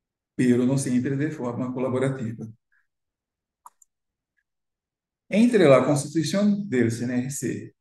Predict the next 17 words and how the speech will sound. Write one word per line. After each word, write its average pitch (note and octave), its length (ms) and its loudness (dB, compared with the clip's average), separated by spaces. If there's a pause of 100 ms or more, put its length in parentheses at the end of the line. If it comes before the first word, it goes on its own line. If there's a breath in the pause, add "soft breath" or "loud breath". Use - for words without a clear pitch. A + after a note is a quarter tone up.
y C3 80 -8
la A#2+ 220 0
creación C#3+ 640 -4
de C3+ 220 -4
un A#2 160 2
instrumento B2 480 -2
oficial - 480 -6
de A#2+ 80 -4
registro A#2 760 -4 (540)
en B2+ 140 0
la A#2+ 100 4
década A#2 400 0
de A2+ 140 -4
dos A#2+ 200 -6
mil, D3+ 380 -4 (720)
dos F3 220 2
acontecimientos D3+ 1080 0